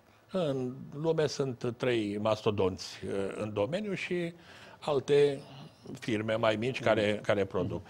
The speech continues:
Speaker 2: Mhm.
Speaker 1: Ă, eu, după ce am, ă, preluat această firmă, n-am vrut să reinventez roata. Așa. Chiar și cu tramvaiul ăsta, noi avem un proiect al nostru, așa, un tramvai care a fost mult mai ieftin.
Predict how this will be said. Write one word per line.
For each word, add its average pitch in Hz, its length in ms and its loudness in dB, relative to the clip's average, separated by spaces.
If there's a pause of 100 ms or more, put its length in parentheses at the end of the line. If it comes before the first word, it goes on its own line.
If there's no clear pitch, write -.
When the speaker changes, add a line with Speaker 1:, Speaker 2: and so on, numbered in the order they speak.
(420)
Speaker 2:
Mhm. 131 100 0
Speaker 1:
Ă, 120 340 4 (480)
eu, 160 460 4 (120)
după 117 760 6 (600)
ce - 140 0
am, 120 180 2
ă, 104 720 0
preluat 120 600 2 (140)
această 113 400 -2
firmă, 196 340 -6 (320)
n-am 180 300 -2
vrut 139 180 0
să 113 500 0
reinventez 104 800 0
roata. 92 460 0 (400)
Așa. 95 380 -6 (280)
Chiar 151 180 0
și - 140 -4
cu 135 120 -4
tramvaiul 120 360 2
ăsta, - 120 -4
noi 165 100 -2
avem 180 220 2
un 180 60 2
proiect 160 320 -2
al 180 100 0
nostru, 95 580 0
așa, - 160 -6
un 110 140 -2
tramvai 110 380 0
care 120 180 0
a 104 80 -4
fost 117 180 -4
mult 117 300 -4
mai 107 220 0
ieftin. 92 400 -6